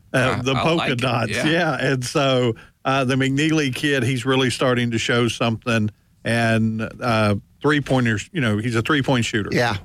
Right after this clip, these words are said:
Speaker 1: So he's the guy that you kinda kick it out to, him and Vanderplas. Uh, Virginia's starting to look good right now.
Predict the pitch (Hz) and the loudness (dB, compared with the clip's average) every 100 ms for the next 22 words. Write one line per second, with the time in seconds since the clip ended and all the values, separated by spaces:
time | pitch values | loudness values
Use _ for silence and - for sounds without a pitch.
0 | - - 131 117 110 127 127 120 127 123 | -14 -4 0 2 2 2 -2 -2 -2 0
1 | 120 117 110 - 113 123 120 - 117 120 | 0 2 0 -2 -4 -2 0 -2 -2 0
2 | 113 113 101 123 117 107 120 113 113 113 | 0 0 0 0 2 2 0 0 2 2
3 | 117 104 120 113 110 - - _ _ _ | 0 2 2 2 2 -2 -8 _ _ _
4 | - 123 113 117 147 156 131 147 135 127 | -4 -2 0 0 0 0 0 0 2 2
5 | 123 123 110 113 101 95 87 | 0 0 0 0 0 -2 -8